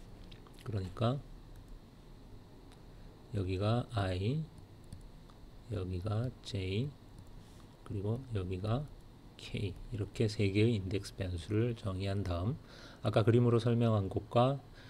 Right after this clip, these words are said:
동일한 방법으로 머지를 해줍니다. 그래서 첫 번째 while문은, 어, 데이터, 데이터 I와 데이터 J를 비교해서 둘 중에 더 작은 애가, 어, 티엠피 K로 내려오고,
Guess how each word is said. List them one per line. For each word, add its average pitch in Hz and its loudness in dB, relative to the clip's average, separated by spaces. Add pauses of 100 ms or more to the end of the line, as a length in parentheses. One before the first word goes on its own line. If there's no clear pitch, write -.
(200)
동일한 104 4
방법으로 92 4
머지를 92 0
해줍니다. 90 -4 (160)
그래서 - -2
첫 110 0
번째 113 4
while문은, 101 4 (800)
어, 92 -2
데이터, 101 2 (560)
데이터 98 2
I와 104 4
데이터 98 0
J를 95 0
비교해서 95 0
둘 95 2
중에 104 2
더 101 2
작은 95 0
애가, 107 0 (480)
어, 90 -4 (120)
티엠피 107 2
K로 113 4
내려오고, 95 2